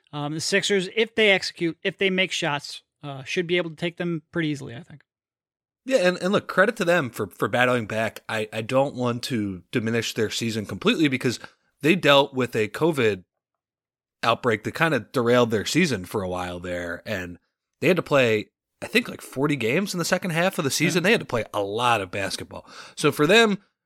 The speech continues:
Speaker 2: to, uh, to bounce back, and look, like, the bottom half of the Eastern Conference, not exactly a murderer's row, uh, to,
Speaker 1: No.
Speaker 2: uh, to move up the standings there. But they,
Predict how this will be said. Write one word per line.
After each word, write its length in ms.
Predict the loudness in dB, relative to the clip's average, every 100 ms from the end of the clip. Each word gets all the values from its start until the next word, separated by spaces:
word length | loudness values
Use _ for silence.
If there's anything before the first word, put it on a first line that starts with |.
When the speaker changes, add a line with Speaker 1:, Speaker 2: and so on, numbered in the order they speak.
| _ -4
Speaker 2:
to, 260 | 2 4
uh, 160 | 4 2
to 120 | -2
bounce 240 | 0 0 2
back, 380 | 2 2 0 _ -10
and 100 | -8
look, 200 | -8 -10
like, 140 | -14
the 60 | -4
bottom 300 | 2 2 2
half 300 | 0 0 -2
of 80 |
the 100 | -6
Eastern 220 | -6 -6 -6
Conference, 440 | -6 -6 -8 -8
not 180 | -6 -6
exactly 520 | -4 -4 -4 -6 -4
a 60 | -4
murderer's 480 | -4 -4 -4 -6 -6
row, 380 | -4 -4 -6 -12 _
uh, 260 | -8 -8 -6
to, 100 | -4 0
Speaker 1:
No. 140 | 0
Speaker 2:
uh, 160 | -2 -4
to 100 | -4
move 180 | 0 0
up 120 | 0
the 80 | -2
standings 580 | 0 2 2 0 -6 -8
there. 320 | -8 -8 -6 -2
But 140 | 4
they, 140 | 4